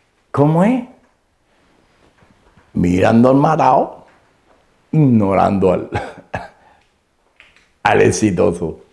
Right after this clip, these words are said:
¿Qué significa eso, señores? Simple y llanamente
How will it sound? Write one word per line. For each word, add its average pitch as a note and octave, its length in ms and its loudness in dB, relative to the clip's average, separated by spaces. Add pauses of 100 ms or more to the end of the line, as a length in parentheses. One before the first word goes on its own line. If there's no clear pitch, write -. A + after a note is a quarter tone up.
(800)
¿Qué G#2+ 160 0
significa G2+ 640 0
eso, B2 180 -2
señores? D#3 480 -4 (1120)
Simple G#2 560 -2
y F2+ 80 2
llanamente A2 760 -4